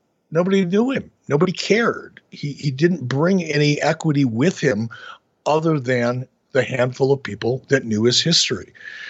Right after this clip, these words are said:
So when you put yourself on television without any equity with the audience, nobody knows who you are, nobody cares who you are. And while certain people, you know, you know,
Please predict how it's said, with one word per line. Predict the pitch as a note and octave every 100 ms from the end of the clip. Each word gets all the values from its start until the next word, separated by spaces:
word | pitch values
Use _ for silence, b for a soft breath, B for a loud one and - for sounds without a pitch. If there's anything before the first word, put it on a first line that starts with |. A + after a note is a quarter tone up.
| B
So | - D3
when | C#3+
you | C3+
put | C3 G3 -
yourself | D#3+ D#3+ C#3+ -
on | A#2+
television | - D#3 F#3+ G3 C#3 A2+ A#2+ A2+
without | A#2 - - C#3 E3+
any | E3 C3+ B2
equity | C3+ - C#3+ C3
with | B2 A#2
the | A2+ A2
audience, | B2+ F#3 B2+ F2+ - -
nobody | A2 C#3 D3
knows | A#2 C3+ C3+
who | C#3
you | C3
are, | C3 C#3+
nobody | B2 A#2
cares | A#2 A#2+ A#2 B2+
who | -
you | B2 B2 A#2+
are. | B2 C#3+ B B B B -
And | A#2 A2+ A2+ A2+ -
while | A#2 A#2+ A#2 A#2 -
certain | - C#3 C3+ B2+
people, | D3+ D#3 C#3+ A#2+ A#2 B B B _ _ -
you | B2+
know, | G#2 B2+ B2+ - - - -
you | D3
know, | B2+